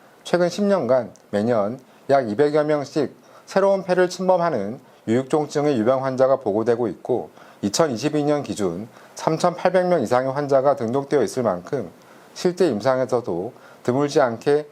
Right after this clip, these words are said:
경험할 수 있는 질환입니다. 유육종증은 약 팔십 퍼센트 이상 대부분 흉부 기관을 침범하기 때문에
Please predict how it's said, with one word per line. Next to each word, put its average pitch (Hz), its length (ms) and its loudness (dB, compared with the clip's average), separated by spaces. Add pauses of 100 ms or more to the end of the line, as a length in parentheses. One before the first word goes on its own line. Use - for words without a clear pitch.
(180)
경험할 123 420 0
수 135 140 -8
있는 135 360 -2
질환입니다. 90 640 -4 (560)
유육종증은 160 920 0 (320)
약 113 200 2
팔십 190 320 0
퍼센트 175 400 0
이상 104 420 -4 (260)
대부분 117 600 -2 (220)
흉부 190 360 0
기관을 131 400 2
침범하기 175 520 0
때문에 104 540 -4